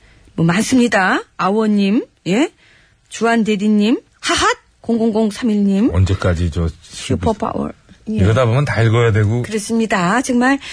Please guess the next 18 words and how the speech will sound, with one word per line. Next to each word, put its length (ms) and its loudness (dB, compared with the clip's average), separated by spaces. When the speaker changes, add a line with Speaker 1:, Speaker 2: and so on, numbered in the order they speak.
Speaker 1:
많은 340 2
분들이 340 0
이렇게 720 0
오셔서 520 -2
댓글도 500 -2
달아주시고 960 -2
또 100 -2
이렇게 160 -2
팟캐스트로 600 -4
이렇게 180 -2
들어주시는데 840 0
정말 280 0
감사합니다. 1120 0
하지만 600 0
아시죠? 600 -6
본방사수. 1080 -2
예, 180 -4
본방사수. 760 -2